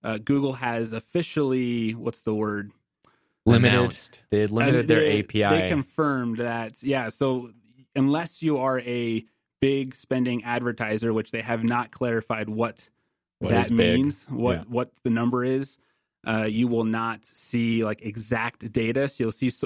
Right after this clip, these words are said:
Speaker 1: more so ranges. So, oh, this keyword that you're looking for gets between zero and a hundred searches a month,
Speaker 2: But
Speaker 1: or
Speaker 2: they're bigger,
Speaker 1: a thousand
Speaker 2: they're
Speaker 1: and
Speaker 2: bigger ranges
Speaker 1: a hundred thousand.
Speaker 2: than that, man. Like, they're, they can go from, I can't remember what it was. It was, like, five hundred thousand to one point five million.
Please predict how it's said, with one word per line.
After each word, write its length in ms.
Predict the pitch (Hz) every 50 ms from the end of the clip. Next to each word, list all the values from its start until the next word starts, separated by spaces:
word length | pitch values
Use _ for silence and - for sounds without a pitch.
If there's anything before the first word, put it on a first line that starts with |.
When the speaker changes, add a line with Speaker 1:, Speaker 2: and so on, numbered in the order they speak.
| -
Speaker 1:
more 200 | - 127 127 127
so 160 | 120 - - 127
ranges. 580 | 113 110 117 117 120 120 123 123 123 123 120
So, 200 | - - 113 117 117
oh, 320 | 160 165 151 127 113 107
this 240 | 113 139 156 151 -
keyword 380 | - - 151 143 131 127 127
that 100 | 127 127
you're 80 | 110 120 - -
looking 200 | 117 - - 120
for 340 | 113 - 127 120 123 131 127 - _ _ _ _ _ _ -
gets 240 | 139 139 135 - -
between 680 | - 131 127 120 - - 131 127 123 123 123 120 117 113
zero 460 | 110 113 131 139 139 139 139 135 127
and 100 | 123 123
a 80 | 113
hundred 580 | 107 - 127 127 123 113 120 120 113 110 107 113 - _ _ _ _ _
searches 400 | - - 135 127 117 - 127 117
a 60 | 120 117
month, 300 | 120 120 113 104 104 -
Speaker 2:
But 100 | - 104
Speaker 1:
or 60 | 127
Speaker 2:
they're 220 | 117 104 104 95 -
bigger, 160 | - 110 110
Speaker 1:
a 40 | 117
thousand 420 | 131 - - 147 143 151 147 -
Speaker 2:
they're 80 | - 107
Speaker 1:
and 60 | 107 -
Speaker 2:
bigger 260 | 113 - 123 123 110
ranges 0 |
Speaker 1:
a 0 |
hundred 180 | 104 107 110 113 117 113 113
thousand. 160 | 110 98 95
Speaker 2:
than 80 | 92
that, 220 | 92 92 101 107 104
man. 300 | 98 90 90 90 95 - -
Like, 220 | 101 92 90 -
they're, 220 | - 107 110 113 -
they 180 | - 104 104
can 140 | 107 - 127
go 120 | 110 107 101
from, 420 | - - 98 92 90 90 87 85 _ _ _ _ _ _ _ _
I 160 | - 98 90 -
can't 180 | - - 101
remember 140 | 95 95 92
what 60 | 92 87
it 60 | 95
was. 180 | 90 90 87
It 40 | 92
was, 140 | 90 87 80
like, 300 | 90 82 80 - _ _ _ _ _ _ _ _ _ _ - - -
five 320 | _ _ - 104 101 104 101
hundred 260 | 113 120 117 110 -
thousand 400 | - 104 107 113 110 120 117 104
to 200 | - - 90 87
one 280 | 87 85 98 95 95 98
point 300 | 92 - 98 82 82 -
five 400 | - - 82 82 82 78 - -
million. 360 | 87 85 82 80 73 76 78